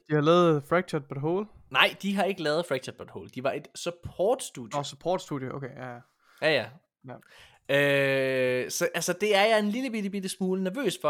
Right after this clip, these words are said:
Speaker 2: at
Speaker 1: Så kan jeg
Speaker 2: der
Speaker 1: godt forstå det, ja.
Speaker 2: Ja, altså, jamen, har de virkelig the capabilities? Og det, der gør mig allermest nervøs, det er, at der måske er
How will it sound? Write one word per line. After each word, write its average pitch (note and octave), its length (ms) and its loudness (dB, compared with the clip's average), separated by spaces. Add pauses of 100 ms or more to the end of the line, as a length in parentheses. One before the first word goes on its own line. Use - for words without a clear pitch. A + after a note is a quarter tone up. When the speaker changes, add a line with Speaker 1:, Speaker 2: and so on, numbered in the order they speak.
Speaker 2:
at B2 180 -4
Speaker 1:
Så E3 60 0
kan - 20 4
jeg D#3+ 80 4
Speaker 2:
der D3 40 0
Speaker 1:
godt C#3+ 100 0
forstå C#3+ 180 -2
det, C3 200 -10
ja. C#3+ 160 -12
Speaker 2:
Ja, D3 220 4
altså, C#3+ 220 0
jamen, D#3+ 340 -2
har G3+ 340 2
de G3+ 140 -2
virkelig G3 420 -2
the D#3+ 80 -6
capabilities? E3+ 680 -4 (160)
Og - 60 -10
det, E3+ 100 -4
der G3 80 0
gør F#3+ 100 2
mig E3 100 2
allermest F3+ 360 0
nervøs, D#3 260 -4
det F3+ 120 -4
er, F3 60 2
at E3 120 0
der D3+ 80 0
måske C#3+ 380 -6
er C3+ 80 0